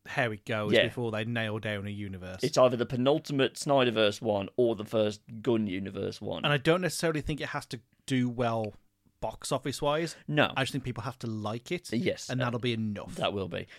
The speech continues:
Speaker 2: And then we've still <laughs> got to muddle through an Aquaman sequel that nobody wants.
Speaker 1: I forgot. Um, I'm p-, giving myself a little note here.
Speaker 2: Go on.
Speaker 1: And to everybody, uh, I need to add something into this because you, Darren,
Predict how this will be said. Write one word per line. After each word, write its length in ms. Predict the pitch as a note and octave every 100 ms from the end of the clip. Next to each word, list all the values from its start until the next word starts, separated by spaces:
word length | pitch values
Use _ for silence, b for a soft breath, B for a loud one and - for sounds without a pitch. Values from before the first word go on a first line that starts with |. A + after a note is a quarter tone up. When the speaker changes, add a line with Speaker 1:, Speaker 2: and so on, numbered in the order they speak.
| B -
Speaker 2:
And 200 | G#2+ G2+
then 260 | C#3 B2+
we've 160 | A2+ F2+
still 360 | - - F3 D3+
<laughs> 140 | -
got 80 | F#3+
to 120 | C#3+ -
muddle 260 | - - D#3
through 220 | - C#3+
an 80 | C3+
Aquaman 560 | A#2+ - - D3 E3 D#3+
sequel 400 | C3+ D3+ C#3+ C#3+
that 160 | -
nobody 560 | C3 B2 C3 A#2+ B2+ B2
wants. 420 | A#2+ A#2 D3 - _
Speaker 1:
I 200 | D3 G3
forgot. 520 | - B2+ E3 B2+ G2+ _ _ -
Um, 300 | C#3+ C#3+ D3 -
I'm 240 | D3+ F#3
p-, 100 | G3+ C3+
giving 200 | D#3+ D#3+
myself 400 | D3+ - D3+ C#3
a 40 |
little 220 | C#3 D3+ C3
note 340 | C3+ D#3 C3+
here. 360 | - G2 A2 A#2
Speaker 2:
Go 140 | B2+ F2
on. 160 | A2
Speaker 1:
And 180 | C3+ C3
to 120 | - C3+
everybody, 640 | A#2+ A#2+ A#2 G#2+ G2+ G#2+ A#2+
uh, 140 | B2
I 200 | A#2 C3+
need 180 | D3+ D3+
to 120 | -
add 200 | C3+ C3+
something 340 | - C#3 B2+ B2
into 240 | C3+ B2+
this 320 | B2+ D#2+ - - _ _
because 400 | B2+ - D3 B2+
you, 320 | B2+ D3 A#3+ A3
Darren, 500 | A2+ F#2 F#2 G2+